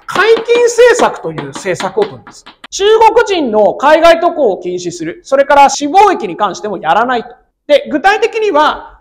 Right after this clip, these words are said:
この解禁政策と合わせて徴工を要求する。つまり、中国民と貿易をしたければ、徴工してこい。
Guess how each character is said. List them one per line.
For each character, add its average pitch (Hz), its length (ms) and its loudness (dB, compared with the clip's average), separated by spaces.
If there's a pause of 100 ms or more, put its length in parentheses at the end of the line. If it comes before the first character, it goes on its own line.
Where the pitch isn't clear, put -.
(120)
こ 320 80 0
の 320 80 -2
解 415 340 0
禁 440 200 2
政 427 220 0
策 - 220 0
と 180 140 0
合 - 60 4
わ 247 100 4
せ 180 140 -8
て - 360 -4
徴 320 140 0 (160)
工 370 300 6
を - 20 4
要 285 180 4
求 226 140 0
す - 120 -6
る。 - 220 -14 (380)
つ 381 120 -8
ま 359 120 2
り、 240 460 -2
中 - 140 -2 (320)
国 254 120 -2
民 349 220 -2
と 294 60 4
貿 240 380 4
易 320 140 -6
を 320 80 2
し - 80 -4
た 320 140 0
け 277 100 -2
れ 175 80 0
ば、 143 300 -4
徴 339 140 2
工 359 240 2
し - 80 -10
て 339 100 -6
こ - 100 0
い。 - 60 -12